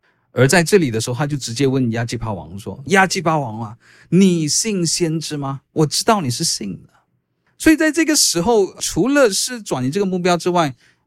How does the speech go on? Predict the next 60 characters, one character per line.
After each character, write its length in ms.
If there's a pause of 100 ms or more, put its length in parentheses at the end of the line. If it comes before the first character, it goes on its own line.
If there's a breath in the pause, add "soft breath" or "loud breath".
呃， 200
另 200
外 140
一 20
点 160
就 60
是， 160
当 180
他 80
现 180
在 140
直 260
接 160
的 80
对 140
亚 160
基 140
巴 100
王 180
讲 140
话 100
的 120
时 80
候， 40
菲 160
斯 140
都 100
就 140
没 80
有 60
办 120
法 140
打 220
岔 240
了。 100 (580 soft breath)
那 120
之 260
前 240
菲 120
斯 140
都 100
打 180
岔 180
的 80
时 100
候， 120
可 200
能 160
还 120
不 100
算 180
是 140
没 180
有 100
礼 140
貌， 200
为 140
什 140
么 60
呢？ 100